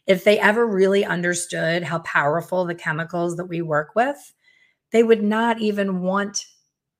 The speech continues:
to be getting their hair done. If they really understood that we are destroying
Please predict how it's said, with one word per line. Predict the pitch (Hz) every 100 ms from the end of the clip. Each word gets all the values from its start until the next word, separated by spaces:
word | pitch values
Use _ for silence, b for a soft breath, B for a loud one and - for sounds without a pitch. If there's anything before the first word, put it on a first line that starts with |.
| _
to | -
be | 175 190 180 175 170 - _ _ _ _ _ -
getting | 190 220 170
their | 156
hair | 185 254
done. | 170 - 175 - _ _ _ _
If | 170
they | 202 190
really | 196 208 202
understood | 196 190 180 - - 214 190
that | 180
we | 170
are | 170
destroying | 165 170 170 - - 165 185 196 180 151 151 156